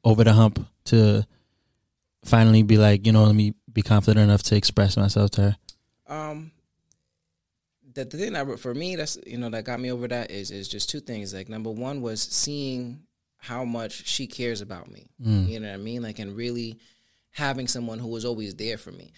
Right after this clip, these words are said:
Speaker 1: Mm.
Speaker 2: You know, like, I, I, I had a, I think we've all been there, been through so many horrible relationships.
Speaker 1: Yeah.
Speaker 2: Um, and I'll break it down to the, since you wanna ask that question, like me, I met my wife in high school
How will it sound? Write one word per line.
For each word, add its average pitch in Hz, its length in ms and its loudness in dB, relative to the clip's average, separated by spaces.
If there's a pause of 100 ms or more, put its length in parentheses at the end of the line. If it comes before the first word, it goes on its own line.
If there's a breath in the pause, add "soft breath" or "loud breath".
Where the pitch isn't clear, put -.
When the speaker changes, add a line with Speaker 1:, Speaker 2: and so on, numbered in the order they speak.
Speaker 1:
Mm. 110 200 4
Speaker 2:
You 90 80 -2
know, - 120 -6
like, 120 220 -12
I, - 60 -16
I, 117 720 -10 (680)
I - 40 -12
had 139 240 -6
a, - 60 -12 (420)
I 127 120 -6
think 143 180 -4
we've 135 100 -4
all 135 140 -4
been 113 180 -6
there, 107 160 -10
been 110 160 -12
through 107 160 -16
so 131 180 -6
many 107 360 -10 (160)
horrible 120 420 -6
relationships. 101 840 -10 (160)
Speaker 1:
Yeah. 101 220 2 (180)
Speaker 2:
Um, 95 460 -14 (320)
and 123 240 -6
I'll 135 120 -6
break 143 260 -4
it 131 140 -6
down 127 180 -6
to 123 100 -6
the, 113 200 -4
since 120 160 -6
you 123 60 -8
wanna 110 180 -8
ask 107 120 -8
that 110 100 -10
question, 120 300 -8
like 107 80 -10
me, 117 180 -8
I 120 120 -6
met 165 200 -8
my 151 80 -6
wife 135 360 -4
in 117 140 -12
high 120 160 -8
school 139 320 -10